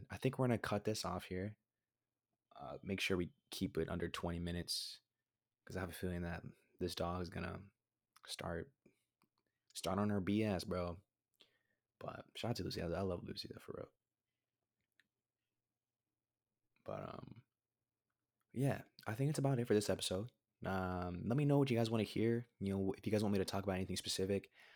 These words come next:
I'm pretty much open to everything. Um, obviously, <laughs> you know, we live in a climate, you know what I mean? If it's anything politically related,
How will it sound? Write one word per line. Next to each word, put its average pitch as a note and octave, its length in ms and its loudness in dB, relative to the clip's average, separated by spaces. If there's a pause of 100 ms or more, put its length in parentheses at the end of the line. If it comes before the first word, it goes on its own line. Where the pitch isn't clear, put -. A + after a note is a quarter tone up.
(120)
I'm C3 60 2
pretty F3+ 160 4
much E3+ 160 2
open G#2 220 4
to E2+ 80 4
everything. F#2+ 560 4 (180)
Um, E2 280 0
obviously, G2+ 1120 6
<laughs> - 40 2
you F#2 80 4
know, F2 240 -2 (520)
we F2+ 200 0
live F#2+ 220 2
in A2 100 4
a A2 60 2
climate, A2+ 720 2
you G2+ 180 4
know G2 100 4
what G2 80 4
I G2 40 2
mean? F#2+ 360 2 (1000)
If F#2+ 80 -4
it's G2+ 100 2
anything A2 260 6
politically G#2+ 480 4
related, G2+ 500 6